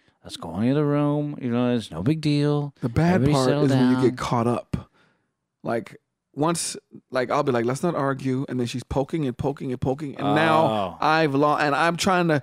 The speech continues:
Speaker 2: I'm trying not to yell, and now I'm up here, and I'm like, she's like, "Why are you yelling?" I'm, I'm, I'm telling her, "Don't yell at me." She's yelling at me, so for me to get her to stop yelling, I have to yell louder. So she's telling me,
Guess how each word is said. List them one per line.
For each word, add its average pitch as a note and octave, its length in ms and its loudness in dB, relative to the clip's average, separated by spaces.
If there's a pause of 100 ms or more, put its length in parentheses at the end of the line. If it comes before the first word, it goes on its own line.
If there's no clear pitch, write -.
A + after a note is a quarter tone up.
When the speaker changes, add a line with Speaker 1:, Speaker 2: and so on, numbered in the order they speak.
(320)
Speaker 2:
I'm F#3+ 140 2
trying G3 420 2
not F#3 160 2
to G3 60 2
yell, F#3 360 4
and E3 140 2
now F3 300 4
I'm - 80 -4
up F#3 180 4
here, F3+ 480 4
and D#3 160 0
I'm D3+ 140 2
like, D3+ 320 0
she's - 160 -4
like, G#3 100 4
"Why D4+ 120 6
are E4+ 80 6
you C#4+ 80 6
yelling?" C#4 220 4 (220)
I'm, G#3+ 140 2
I'm, G#3+ 160 2
I'm G#3+ 80 -2
telling A3+ 320 2
her, E3 200 2 (320)
"Don't G3+ 260 2
yell G#3+ 220 6
at D3+ 80 0
me." C#3 300 0
She's F3+ 280 2
yelling F#3 280 4
at C3 80 0
me, A#2+ 260 0
so C#3+ 140 -2
for D#3+ 120 -4
me A3 120 4
to F#3 160 -2 (320)
get F3 120 2
her D3+ 60 0
to D3+ 80 0
stop F3+ 280 2
yelling, B2 320 2 (240)
I F3+ 140 2
have F#3 160 -2
to D#3+ 60 -2
yell C#3+ 220 4
louder. B2+ 400 0
So C3 140 -2
she's G#3+ 180 -2
telling E3 240 -2
me, C#3 180 -4